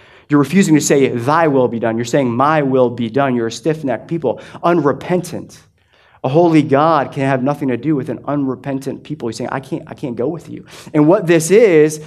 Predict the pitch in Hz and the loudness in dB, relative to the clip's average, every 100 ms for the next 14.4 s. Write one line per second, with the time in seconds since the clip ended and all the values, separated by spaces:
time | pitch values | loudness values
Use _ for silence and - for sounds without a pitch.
0 | - - 165 175 - 220 214 170 143 151 | -8 2 4 4 2 0 2 0 2 2
1 | 156 165 160 165 143 - - - 196 151 | 2 2 2 2 2 -2 -4 0 2 0
2 | 107 - - - - _ _ _ _ - | -4 -10 -14 -18 -20 _ _ _ _ -4
3 | 147 131 170 208 175 156 185 185 180 151 | -2 2 4 4 2 0 2 2 4 4
4 | 156 - - - 160 160 - 208 233 202 | 2 0 -12 -2 0 0 2 4 6 6
5 | 180 170 180 180 - 196 196 - 131 101 | 6 4 0 0 0 0 0 -2 -2 -2
6 | - - - - 151 170 214 208 190 220 | -14 -20 -20 -6 0 2 2 2 4 6
7 | 202 165 156 165 160 156 160 151 170 202 | 6 6 4 2 -2 0 2 4 4 4
8 | 190 156 156 165 190 175 185 196 175 160 | 2 2 2 4 2 4 4 4 4 4
9 | 156 151 143 170 190 170 147 147 147 - | 4 4 4 4 4 4 4 4 2 0
10 | - 185 185 - - 190 208 185 170 185 | 0 2 0 -2 -2 0 2 2 2 2
11 | 165 143 151 175 - 156 104 - - - | 0 2 0 0 -2 -6 -8 -14 -20 -20
12 | _ _ _ _ _ _ _ _ 139 165 | _ _ _ _ _ _ _ _ 2 4
13 | 156 180 196 180 147 170 160 131 190 127 | 4 4 2 0 0 2 2 2 -2 0
14 | 123 139 110 87 | 0 0 -4 -12